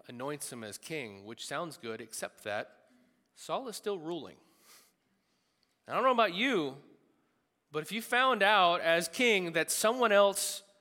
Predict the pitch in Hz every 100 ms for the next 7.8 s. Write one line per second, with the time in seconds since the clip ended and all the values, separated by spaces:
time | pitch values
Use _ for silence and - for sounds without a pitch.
0 | _ - 151 190 - 202 180 165 185 254
1 | 226 190 165 - - 247 185 127 139 -
2 | _ _ _ _ _ _ _ _ _ _
3 | 156 180 185 233 269 - 311 320 - 165
4 | 160 - _ _ _ _ _ _ _ _
5 | _ _ _ 165 247 277 247 233 - -
6 | _ _ 190 240 233 226 202 - 233 262
7 | 240 165 - 110 76 131 170 214